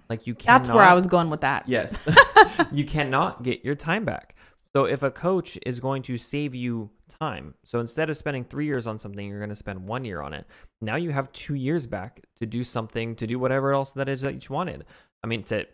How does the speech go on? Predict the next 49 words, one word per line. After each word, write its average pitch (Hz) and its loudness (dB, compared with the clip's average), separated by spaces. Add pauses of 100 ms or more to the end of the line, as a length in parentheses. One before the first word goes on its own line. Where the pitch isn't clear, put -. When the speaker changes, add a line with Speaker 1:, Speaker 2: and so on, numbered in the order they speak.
(180)
Speaker 1:
you 113 -6
know, 110 0
not 120 -2
to 107 -6
tug 120 -2
on 104 -4
more 120 -2
heartstrings 107 -8
here 98 -8
or 104 0
Speaker 2:
Mm-hmm. 92 -2
Speaker 1:
whatever 107 -2
it 98 -6
is, 120 -6
but, 110 -2
like, 101 -4 (540)
you 131 0
could 135 -2
take 131 -4
coaching 123 -6
and 113 -6
then 113 -6
it 101 -6
gives 113 -6
you 120 -4
the 110 -4
time 117 -6
to - -18
be 107 -8
able 120 -4
to 110 -6
go 127 -2
to - -12
your 120 -6
daughter's 117 -6
dance 147 -8
recital 110 -8
or 101 -8
to, 117 -6
you 113 -8
know, 117 -2
your 123 -6
kids' 120 -4
Speaker 2:
Yeah. 123 -8
Speaker 1:
whatever. 127 -6 (440)
But - 2
if 131 -2
you 131 -6
don't 113 -6